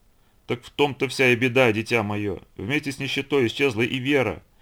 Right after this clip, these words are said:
Мои когорты тают на глазах, как восковые свечи, и даже те, кто еще остался, охладели к учению, верят в Бога по привычке и только из вежливости ходят на мои проповеди. Но сердце их молчит, они попросту лицемерят.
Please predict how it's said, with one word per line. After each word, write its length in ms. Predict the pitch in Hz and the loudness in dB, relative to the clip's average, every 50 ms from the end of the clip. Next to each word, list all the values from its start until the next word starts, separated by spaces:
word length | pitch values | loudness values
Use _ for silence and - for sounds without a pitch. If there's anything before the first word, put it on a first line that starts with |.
| _ - _ - | _ -20 _ -6
Мои 160 | 110 131 139 | -2 -2 0
когорты 460 | - 143 135 127 151 156 143 - - | 0 0 0 4 4 2 2 2 -2
тают 320 | 107 - 131 131 123 107 - | -4 0 2 2 2 2 -2
на 80 | 117 | -4
глазах, 440 | 107 110 120 120 107 117 131 123 117 | -2 0 0 0 2 0 0 0 -2
как 140 | - - - | -4 -6 -6
восковые 420 | 113 - - 117 117 120 127 120 | -8 -6 -4 -2 -2 0 -2 -2
свечи, 480 | 113 - 110 120 127 113 - - - - - | -4 -6 -6 -6 -6 -6 -6 -10 -16 -14 -12
и 60 | - | -6
даже 260 | 107 131 139 139 143 135 | 0 0 0 0 0 -2
те, 140 | - 147 | -4 -4
кто 160 | 139 - - 127 | -4 -2 -2 -4
еще 220 | 131 - 147 139 | -2 0 -2 -2
остался, 460 | 131 131 - 131 135 135 127 - 101 | -2 -2 -2 -2 -2 -2 -2 -4 -6
охладели 460 | 101 - 120 131 131 120 147 143 135 | -4 -2 0 0 0 2 0 0 0
к 80 | - - | -2 -6
учению, 500 | 123 - - 139 131 123 107 95 90 - _ - - - _ - | -6 -4 -2 -2 -2 -2 -4 -8 -10 -12 _ -20 -20 -20 _ -2
верят 280 | 107 147 160 165 131 | 2 4 4 4 4
в 100 | 110 95 | 0 -2
Бога 240 | 98 143 151 143 147 | 2 2 2 2 0
по 80 | - 139 | -4 -4
привычке 640 | 131 160 147 135 143 156 147 - - - 101 107 - - | -2 0 0 2 4 2 2 0 -2 -10 -10 -14 -12 -12
и 100 | - 117 | -6 -2
только 260 | - 151 143 - 123 | 0 0 0 -2 -4
из 200 | - - 135 113 | -6 -4 -4 -2
вежливости 580 | 110 135 151 139 110 107 110 110 101 - - | 0 0 0 0 0 0 -2 -2 -2 -2 -6
ходят 380 | 101 - - 123 101 101 98 - | -8 -6 -4 -4 -4 -4 -4 -6
на 60 | 110 | -4
мои 160 | 104 107 107 | -4 -4 -6
проповеди. 640 | 92 - 104 110 107 - 98 92 90 87 82 85 82 - _ _ _ _ _ _ _ - - - - | -4 -2 -2 -2 -2 -2 -4 -6 -6 -6 -8 -10 -16 -18 _ _ _ _ _ _ _ -20 -20 -16 -10
Но 100 | - 120 | -6 -6
сердце 360 | 113 - 135 131 - - - | -2 0 0 0 0 -2 -4
их 100 | 113 - | -4 -4
молчит, 480 | - 107 110 110 104 - - 110 104 - _ - | -2 -2 -2 -2 -4 -6 -8 -8 -8 -8 _ -12
они 180 | - 104 113 | -10 -8 -6
попросту 420 | 107 - 127 - 117 113 - - 113 | -2 -2 -2 -2 -2 -4 -4 -4 -6
лицемерят. 540 | 113 - - 120 113 113 113 107 107 - | -4 -4 -4 -6 -4 -4 -4 -6 -6 -10